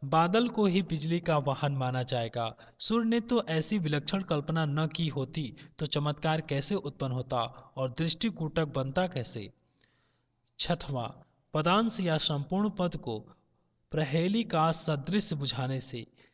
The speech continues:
"श्री बलदेव रास जो कहिए तामे भानु मिलाए, ताकि सुता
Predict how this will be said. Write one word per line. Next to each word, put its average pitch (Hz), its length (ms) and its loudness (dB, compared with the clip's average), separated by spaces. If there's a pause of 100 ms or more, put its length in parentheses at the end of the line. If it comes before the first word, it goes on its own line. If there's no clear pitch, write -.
(640)
"श्री 233 260 2
बलदेव 175 640 4
रास 160 340 4
जो 160 200 0
कहिए 147 480 -2
तामे 151 500 2
भानु 143 420 0
मिलाए, 123 520 0 (800)
ताकि 175 380 2
सुता 165 440 0